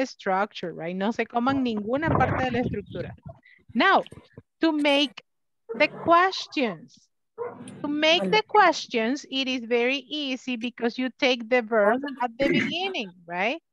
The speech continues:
Lo que vamos a hacer en las preguntas es pasar el verbo al principio, right? So in this case, <clears throat> we have here, "Is she going to cook dinner?"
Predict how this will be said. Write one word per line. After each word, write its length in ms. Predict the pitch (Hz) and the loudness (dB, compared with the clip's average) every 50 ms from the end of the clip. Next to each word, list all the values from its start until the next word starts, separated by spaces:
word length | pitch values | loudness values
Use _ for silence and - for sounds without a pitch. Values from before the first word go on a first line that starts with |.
| _ _ _ _ _ _ _ _ _ _ _ _ _ _ _ _ _ _ _ _ _ _ _ - | _ _ _ _ _ _ _ _ _ _ _ _ _ _ _ _ _ _ _ _ _ _ _ -6
Lo 200 | 247 254 262 247 | -2 -2 -2 0
que 140 | - 254 226 | 0 0 0
vamos 240 | 226 233 262 311 330 | 0 0 -2 -2 -4
a 40 | |
hacer 240 | 330 - - 320 294 | -4 -2 -2 0 0
en 160 | 262 226 214 208 | 0 -2 -2 -2
las 140 | 220 254 240 | -4 -4 -4
preguntas 680 | - 320 302 311 339 370 359 330 277 - 226 262 - - | -2 -2 -2 -2 -2 -4 -6 -4 -2 0 -2 -2 -2 -4
es 120 | - 262 254 | -8 -8 -8
pasar 340 | - - 262 254 - 254 226 | -4 -4 -6 -2 0 0 0
el 160 | 214 196 185 180 | 0 -2 -6 -4
verbo 480 | 175 214 233 294 359 359 370 359 - _ _ | 0 2 2 2 2 -2 -4 -8 -10 _ _
al 180 | - 226 214 214 | -2 -2 -2 -2
principio, 680 | - - 190 185 180 190 160 - - 190 - _ - - - - _ - - - - - _ _ _ - | -4 -8 -8 -8 -10 -10 -10 -10 -10 -10 -10 _ -18 -20 -20 -20 _ -20 -18 -18 -20 -20 _ _ _ -2
right? 260 | 196 190 202 254 285 _ _ _ _ _ _ _ _ _ | 2 2 2 0 -2 _ _ _ _ _ _ _ _ _
So 180 | - - 254 247 | 0 2 2 4
in 140 | 240 240 240 | 4 2 0
this 180 | 226 233 - - | 0 -2 -4 -2
case, 460 | - 339 359 392 330 208 - - _ _ _ _ | 0 2 4 4 2 0 -4 -10 _ _ _ _
<clears throat> 160 | _ _ - - 269 269 233 185 - _ _ _ _ _ _ _ _ _ _ _ - | _ _ -4 -2 0 0 0 -2 -4 _ _ _ _ _ _ _ _ _ _ _ -14
we 240 | 220 220 294 339 302 | -6 -2 -2 0 2
have 300 | 311 330 320 330 320 311 240 - | 2 2 2 2 0 -2 -6 -8
here, 340 | 208 269 302 254 196 156 - _ _ _ _ _ _ _ _ | -6 -2 -2 -2 -2 -2 -6 _ _ _ _ _ _ _ _
"Is 240 | - 269 277 262 - | 0 0 0 0 -2
she 320 | - - - 311 339 381 330 | -6 -4 -2 0 0 0 0
going 380 | 247 254 262 269 269 269 320 285 | 2 2 4 4 4 2 0 -2
to 160 | - 277 247 | -4 -6 -6
cook 320 | - - - 254 254 - - | -4 -2 -2 -2 -2 -2 -4
dinner?" 380 | 180 220 202 196 202 226 311 | -6 -4 -4 0 2 2 2